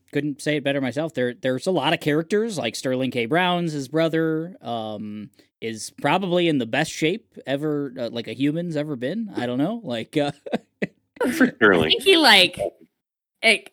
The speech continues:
Speaker 3: like, he grew too. He, like, expanded. <laughs>
Speaker 1: Yeah, he plays a very interesting, uh,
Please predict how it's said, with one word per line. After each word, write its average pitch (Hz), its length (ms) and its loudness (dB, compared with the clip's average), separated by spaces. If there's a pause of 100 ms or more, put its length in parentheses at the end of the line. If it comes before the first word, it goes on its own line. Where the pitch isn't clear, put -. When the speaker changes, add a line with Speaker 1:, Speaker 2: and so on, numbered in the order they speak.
Speaker 3:
like, 185 240 4
he 190 160 -2
grew 202 720 4
too. 285 400 2
He, 196 160 8
like, 180 420 2
expanded. 233 920 6 (140)
<laughs> - 580 2 (140)
Speaker 1:
Yeah, 117 160 -2
he 151 140 0
plays 226 240 2
a 220 40 2
very 175 680 2 (300)
interesting, 143 760 -2
uh, 127 580 -6